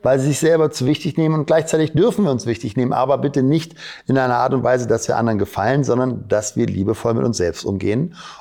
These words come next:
und somit auch gleichzeitig hoffentlich etwas Gutes erschaffen, was viele Menschen auch in eine gute Stimmung und eine gute Energie bringt. Das ist meine sehr, sehr grobe,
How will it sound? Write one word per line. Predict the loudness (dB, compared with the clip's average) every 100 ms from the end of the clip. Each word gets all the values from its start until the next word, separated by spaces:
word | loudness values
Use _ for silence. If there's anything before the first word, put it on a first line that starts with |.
| -2
und | -2 0
somit | 0 0 0
auch | -2
gleichzeitig | -2 -2 -2 -2 -2 0 0
hoffentlich | -2 -2 -2 -2 -2
etwas | -4 -4 -4
Gutes | -6 -4
erschaffen, | -4 -2 -4 -4 -4
was | -4 -4
viele | -6 -4 -2
Menschen | -2 -4 -4
auch | -4 -4
in | -4
eine | -4
gute | -4 -4 -8
Stimmung | -6 -6 -6 -8 -8
und | -4
eine | -4 -2
gute | -4 -2 -4 -6
Energie | -6 -4 -2 -4 -4 -10 -8
bringt. | -6 -6 -10 _ _ -6
Das | -4 -4
ist | -8 -10 _ -6
meine | -4 -2 -2 -6 -18 _ _ -4
sehr, | 0 2
sehr | 4 2
grobe, | 0 -2 -2 -4